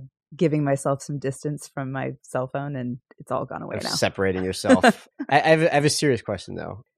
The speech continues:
Speaker 2: We're coming to the end of the year. This is, for both of us, our first time hosting, uh, a brand new podcast.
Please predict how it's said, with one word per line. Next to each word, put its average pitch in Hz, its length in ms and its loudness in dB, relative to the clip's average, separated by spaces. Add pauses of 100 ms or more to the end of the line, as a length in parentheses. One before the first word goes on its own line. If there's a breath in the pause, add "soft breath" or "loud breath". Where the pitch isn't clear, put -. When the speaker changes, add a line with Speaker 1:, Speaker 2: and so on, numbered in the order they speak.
(100)
Speaker 2:
We're 113 120 2
coming 131 260 6
to 131 100 0
the 117 120 4
end 113 100 4
of 104 80 0
the 107 60 0
year. 98 580 2
This 107 220 -2
is, 101 320 0
for 104 160 -2
both 120 300 4
of 98 100 -2
us, 98 360 -2
our 95 120 -4
first - 320 -4
time 98 260 -4
hosting, 98 640 -2
uh, 90 300 -4
a 92 80 -12
brand 98 240 -2
new 95 80 -4
podcast. 90 800 -6